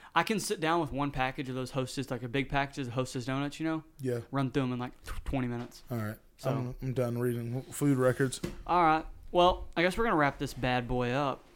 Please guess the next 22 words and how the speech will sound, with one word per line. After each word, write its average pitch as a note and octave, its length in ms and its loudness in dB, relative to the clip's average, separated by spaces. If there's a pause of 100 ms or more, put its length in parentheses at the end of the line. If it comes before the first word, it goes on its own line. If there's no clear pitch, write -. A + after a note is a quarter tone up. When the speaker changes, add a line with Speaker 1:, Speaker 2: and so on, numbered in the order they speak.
(260)
Speaker 1:
Um, C#3 320 2
happy C#3 200 -4
Fourth C#3 260 -4
of C3 80 -2
July, B2 260 4
everybody. B2 500 -2 (440)
Uh, B2+ 180 2
if - 80 -4
you C#3 60 0
wanna C#3 160 0
follow C#3 280 2
me, D#3+ 340 0
you C#3 200 -4
can B2 80 -6
follow C3 220 -2
me B2+ 80 -4
on A#2+ 100 -4
Snapchat, C3+ 600 -4
Kyler C#3 260 2
Durham C3 220 -2
twenty-one. C3 760 -4 (640)
Um, A#1+ 500 -10